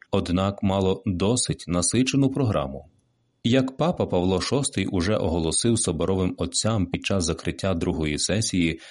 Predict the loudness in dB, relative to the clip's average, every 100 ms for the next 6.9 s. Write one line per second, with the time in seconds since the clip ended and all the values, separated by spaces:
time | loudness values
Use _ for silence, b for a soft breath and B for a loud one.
0 | B B -2 0 0 0 -2 -2 -2 -2
1 | 0 -2 -2 -2 -4 0 2 2 0 -2
2 | -2 -2 -2 -2 -2 -2 -2 -2 -2 -4
3 | -2 -2 -2 -4 -4 -2 -2 0 0 0
4 | B B B _ -2 2 4 4 2 0
5 | -2 -2 0 2 0 0 0 2 2 2
6 | 0 -2 0 0 0 0 2 2